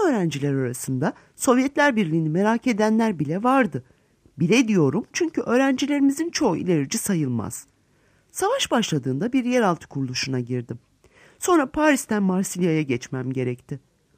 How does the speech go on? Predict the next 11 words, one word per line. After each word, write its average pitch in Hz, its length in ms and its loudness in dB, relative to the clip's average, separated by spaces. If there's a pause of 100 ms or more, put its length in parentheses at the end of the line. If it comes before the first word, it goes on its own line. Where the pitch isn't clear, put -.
(120)
Orada 349 320 -2
bir 277 140 -2
takım 240 280 -2
saldırılara 175 640 0
katıldım. 127 480 -10 (840)
Alman 392 320 4
askerleriyle 247 720 0
dolu 160 240 0
bir 160 100 -2
kışlaya 151 460 -4
saldırıp 180 520 -4